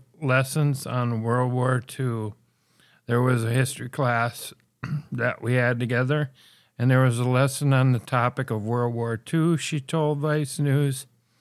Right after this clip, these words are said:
He didn't really put a lot of thought towards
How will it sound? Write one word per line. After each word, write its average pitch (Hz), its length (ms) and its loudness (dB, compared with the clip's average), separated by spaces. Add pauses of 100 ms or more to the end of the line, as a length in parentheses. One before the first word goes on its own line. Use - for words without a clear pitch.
(360)
He 143 200 2
didn't 147 340 2
really 143 300 4
put 135 260 2
a 139 60 2
lot 131 320 4
of 131 280 0 (380)
thought 135 440 2
towards 127 640 -2